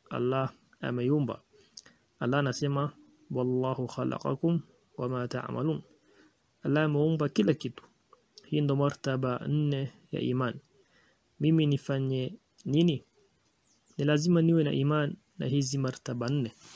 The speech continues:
Unakuwa na dhanna mzuri Allah. Unasema, "Allah amenichagua mimi nikuwe miongoni mwa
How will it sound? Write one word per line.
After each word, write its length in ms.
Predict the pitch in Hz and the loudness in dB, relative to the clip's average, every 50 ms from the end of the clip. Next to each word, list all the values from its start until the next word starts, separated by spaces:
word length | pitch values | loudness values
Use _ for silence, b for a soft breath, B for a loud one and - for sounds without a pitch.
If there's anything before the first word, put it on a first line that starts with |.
| B B B B B B B B B B B B B B _ _ _ _ | B B B B B B B B B B B B B B _ _ _ _
Unakuwa 380 | - 135 131 127 - - 156 147 | -6 -4 -4 -2 0 2 2 2
na 100 | 143 139 | 2 2
dhanna 440 | 131 147 156 156 147 143 143 151 160 - _ _ _ _ _ _ _ - | 2 2 0 2 2 0 0 -2 -2 -6 _ _ _ _ _ _ _ -6
mzuri 400 | 127 120 117 131 151 147 143 127 | -4 -4 0 2 2 4 4 2
Allah. 440 | 120 117 120 123 135 147 147 - - _ _ _ _ _ _ _ _ _ _ _ _ _ _ _ _ _ _ _ _ _ _ _ _ _ - _ - | 0 0 -2 0 0 0 0 -2 -4 _ _ _ _ _ _ _ _ _ _ _ _ _ _ _ _ _ _ _ _ _ _ _ _ _ -20 _ -6
Unasema, 540 | 135 127 123 120 - - 147 151 147 139 131 | -4 -2 -2 -2 -2 -2 -2 0 0 0 0
"Allah 460 | 131 131 131 135 135 135 135 - - _ _ _ - | 0 0 0 0 0 0 -2 -4 -8 _ _ _ -8
amenichagua 880 | 135 131 127 131 131 - 135 131 127 135 143 147 147 139 139 - - _ _ - | -6 -4 -4 -4 -4 -4 -4 -4 -2 0 2 2 4 4 2 0 -2 _ _ -4
mimi 340 | 156 139 151 151 147 143 | -2 0 2 2 2 0
nikuwe 400 | 139 131 127 123 - - 147 143 | 0 0 -2 -2 0 0 2 2
miongoni 560 | 139 131 127 127 127 127 143 151 151 147 139 135 | 2 2 0 -2 0 0 2 2 2 2 0 0
mwa 320 | 135 135 139 156 151 - | 0 0 0 -2 -2 -4